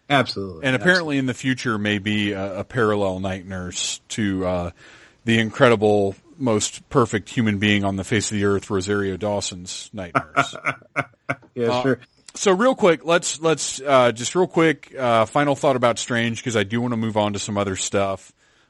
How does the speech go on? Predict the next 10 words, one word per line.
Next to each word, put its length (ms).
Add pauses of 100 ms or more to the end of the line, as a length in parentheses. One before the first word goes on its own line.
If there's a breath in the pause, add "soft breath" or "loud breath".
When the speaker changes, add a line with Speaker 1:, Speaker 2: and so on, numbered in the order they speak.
(100)
Speaker 2:
Uh, 320
Speaker 1:
The, 100
Speaker 2:
I'll, 160
Speaker 1:
uh, 500
Speaker 2:
I-, 200
I'll 160
just 240
Speaker 1:
the 60
Speaker 2:
say 240
it, 140